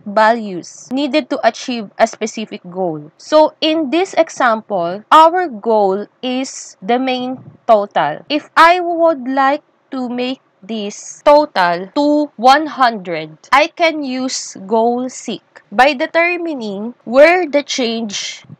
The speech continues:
is going to take place. If I would like to change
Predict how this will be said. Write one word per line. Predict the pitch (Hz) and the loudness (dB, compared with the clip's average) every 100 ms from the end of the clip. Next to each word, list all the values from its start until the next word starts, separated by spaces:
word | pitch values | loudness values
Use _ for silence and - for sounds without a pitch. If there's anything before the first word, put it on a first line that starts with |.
| _ - | _ -14
is | 233 226 | -12 -4
going | 226 247 247 233 | 0 2 0 -6
to | 226 | -8
take | 196 175 _ | -6 -8 _
place. | 214 190 160 - - - 269 | -8 -8 -8 -14 -20 -10 -8
If | 269 | -2
I | 294 339 370 | 4 4 4
would | 370 311 | -4 -2
like | 285 269 269 | 0 0 0
to | 269 | -12
change | - 269 247 247 220 - | -8 -6 -4 -6 -10 -16